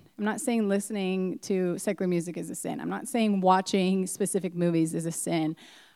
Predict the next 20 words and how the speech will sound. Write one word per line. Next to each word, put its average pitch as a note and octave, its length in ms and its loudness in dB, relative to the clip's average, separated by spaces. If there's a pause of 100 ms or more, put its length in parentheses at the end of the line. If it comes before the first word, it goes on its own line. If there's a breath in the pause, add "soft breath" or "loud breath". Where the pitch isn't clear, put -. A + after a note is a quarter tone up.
or, F3 480 4 (480)
<laughs> F3 480 -6
you G#3+ 160 4
know, E3 280 2 (200)
doing B3 280 10
certain G3+ 360 2
things G3 280 0
are F3+ 100 2
a F3 40 -2
sin. F3+ 340 0
So, F3+ 300 0 (600 soft breath)
like, - 220 -4 (260)
let's F#3+ 180 -10
get G3 180 4
that E3 160 0
out D#3+ 140 -2
of F3 100 -8
here. - 160 -4
It's - 160 -8
not, F#3 300 0